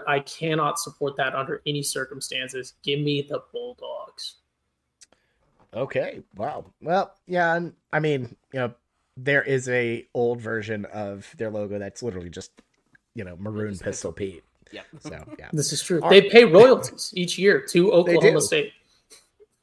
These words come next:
Speaker 2: It's a thing. Yeah.
Speaker 1: Which is insane. <laughs>
Speaker 2: Agreed.
Speaker 3: Because
Speaker 2: All
Speaker 3: I
Speaker 2: right.
Speaker 3: thought for a second they were part of the initial lawsuit with Wyoming, and then I'm like, "Nope, they came, like, twenty years after."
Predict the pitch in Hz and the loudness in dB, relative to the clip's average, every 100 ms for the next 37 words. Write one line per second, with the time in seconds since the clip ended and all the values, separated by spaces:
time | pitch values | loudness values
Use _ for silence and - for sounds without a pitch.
0 | _ - 185 214 - 277 - _ 139 214 | _ -4 -4 -2 -6 -8 -18 _ 0 4
1 | 202 190 170 - 240 190 - - 254 247 | 6 6 4 6 6 6 -2 0 2 2
2 | - - - _ _ _ _ _ - - | -2 -8 -16 _ _ _ _ _ -18 -10
3 | 95 87 - - - 247 202 190 143 139 | -10 -10 -16 -20 -20 -16 -8 0 2 2
4 | 277 277 208 - 165 185 180 165 139 170 | 0 -2 -4 -2 -4 -4 -2 -2 0 0
5 | 165 165 151 127 139 - 131 120 127 - | -2 -4 -8 -8 -8 -8 -10 -6 -8 -4
6 | 165 160 156 127 123 127 123 131 156 160 | -4 -4 -8 -6 -4 -2 -4 -6 -6 -6
7 | 143 143 139 131 - 196 247 - 208 214 | -4 -2 -2 -4 -2 2 2 0 -4 -2
8 | 214 202 170 - 160 151 127 120 - - | -4 -4 -8 -6 -6 -4 -6 -10 -12 -16